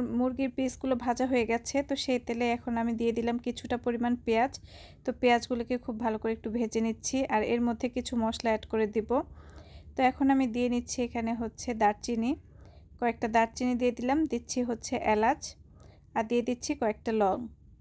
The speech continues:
তো এখন এই যে খুব ভালো করে এখন আবার নাড়াচাড়া করে মিশিয়ে নিচ্ছি। আর ওই যে মশলাটা আমি মিক্স করে রেখে দিয়েছিলাম, এখন সেই মশলাটা দিয়ে মশলাটা খুব ভালো করে আমি কষিয়ে নেব। তো এখন সম্পূর্ণ মশলাটাই আমি দিয়ে নিচ্ছি।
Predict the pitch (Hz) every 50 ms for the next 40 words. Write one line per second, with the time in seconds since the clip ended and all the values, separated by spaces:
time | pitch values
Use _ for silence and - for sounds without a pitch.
0 | - - - - - - - - - - - - - - - - - - - -
1 | - - - - - - - - - - 262 269 - 277 277 269 254 - 285 -
2 | - 294 240 240 262 247 240 240 - - 247 247 247 247 - 262 254 240 226 233
3 | 226 226 226 220 220 226 - 240 233 226 226 - 233 233 226 226 233 233 - -
4 | 240 233 226 220 - - - - 254 262 - 226 220 214 214 - 220 226 220 240
5 | 240 233 233 226 - - 233 226 220 233 233 233 233 233 233 226 - - 240 226
6 | 226 226 - - - - 240 233 226 220 226 226 - 254 220 247 240 233 233 -
7 | - 240 254 294 - - - - - - - - - - - 262 - 254 254 -
8 | - 269 247 233 233 247 - - 240 - 240 220 226 247 247 277 311 311 - 233
9 | 226 - - 233 214 220 214 - 233 208 247 233 208 208 202 - 208 208 208 214
10 | - - 214 - - 208 190 185 185 - - - - - - - - - - -
11 | - - - - - - - - - - _ - - - - - - - - -
12 | - - - - 285 277 294 294 285 - 294 277 262 - 285 269 277 262 262 262
13 | 262 - - 269 262 - 269 262 262 262 262 240 247 254 254 247 247 247 240 -
14 | - - - 277